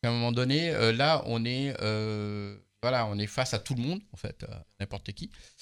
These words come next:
euh, et que, et qu'on ne peut pas dire n'importe quoi, n'importe, euh, voilà, il y a des, euh, de toute façon, en France, il y a des lois pour interdire certaines opinions,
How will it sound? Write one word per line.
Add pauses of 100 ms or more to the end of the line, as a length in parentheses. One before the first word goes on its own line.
(400)
euh, (100)
et
que,
et
qu'on
ne
peut
pas
dire
n'importe
quoi,
n'importe,
euh,
voilà, (180)
il
y
a
des,
euh,
de
toute
façon,
en
France,
il
y
a
des
lois (1040)
pour
interdire
certaines
opinions,